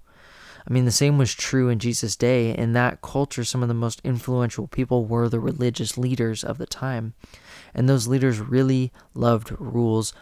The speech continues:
but for all the wrong reasons. These leaders were experts in the law and knew every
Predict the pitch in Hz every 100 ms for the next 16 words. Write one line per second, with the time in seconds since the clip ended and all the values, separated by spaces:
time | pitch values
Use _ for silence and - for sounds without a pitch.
0 | - - - - - 113 117 120 113 113
1 | 110 120 113 - 131 113 - - _ -
2 | - _ 127 127 117 147 151 143 117 127
3 | - 127 - - 139 139 - 120 113 107
4 | 110 120 127 117 113 117 123 - 120 117
5 | 123 117